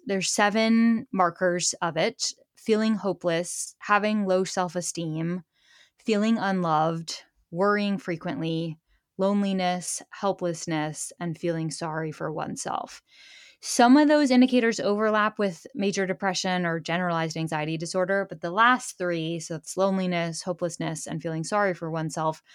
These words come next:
are not symptoms of any other disorder. So basically, despair is, is feeling depressed and anxious and then piling on a bunch of other things, and that pushes you into the intensity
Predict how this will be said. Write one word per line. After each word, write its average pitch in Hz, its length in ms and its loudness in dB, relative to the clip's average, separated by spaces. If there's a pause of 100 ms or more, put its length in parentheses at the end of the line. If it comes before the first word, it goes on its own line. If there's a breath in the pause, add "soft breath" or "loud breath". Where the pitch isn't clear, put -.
(300 loud breath)
are 185 120 0
not 185 400 2
symptoms 180 480 -2
of 170 100 -4
any 165 280 -2
other 151 280 -4
disorder. 156 640 -6
So 175 260 0 (400 loud breath)
basically, 311 280 6
despair 240 440 4
is, - 220 2 (140)
is 220 160 -4
feeling 294 540 6 (200)
depressed 285 460 4
and 214 120 0
anxious 208 460 0
and 196 160 -2
then 185 120 -2
piling 208 460 2
on 180 340 2
a 180 80 -6
bunch 196 260 0
of 185 60 0
other 175 240 2
things, 196 420 0
and 190 220 0
that 190 240 2
pushes 208 460 0
you 180 140 0
into 170 440 -2
the 160 220 -4
intensity 160 880 -6